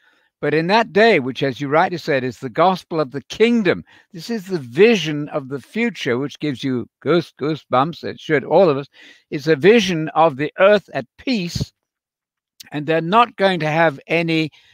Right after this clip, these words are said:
army establishments. The West Points, you might say, and the Sandhursts of today's world,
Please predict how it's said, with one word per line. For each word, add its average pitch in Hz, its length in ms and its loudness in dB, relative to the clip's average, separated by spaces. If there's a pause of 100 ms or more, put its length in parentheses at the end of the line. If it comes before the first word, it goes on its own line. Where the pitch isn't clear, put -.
(360)
army 175 400 4
establishments. 226 960 0 (800)
The 151 80 -8
West 214 420 -2
Points, 190 460 -2
you 165 40 -4
might 156 300 -2
say, 160 560 -2 (920)
and 139 140 -6
the 131 80 -6
Sandhursts 175 920 2
of 139 180 -2 (260)
today's 170 440 2
world, 131 460 -4